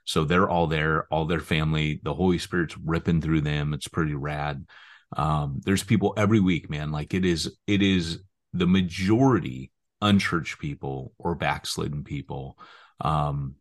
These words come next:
I, I, I'm not gonna say too much about the people in it because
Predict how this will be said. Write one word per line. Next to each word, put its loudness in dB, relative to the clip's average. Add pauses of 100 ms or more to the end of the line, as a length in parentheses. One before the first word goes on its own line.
(420)
I, -4 (520)
I, -4 (100)
I'm 4
not 6
gonna 4 (260)
say 0
too 0
much 0
about -2
the -8
people -6
in -8
it -8
because -4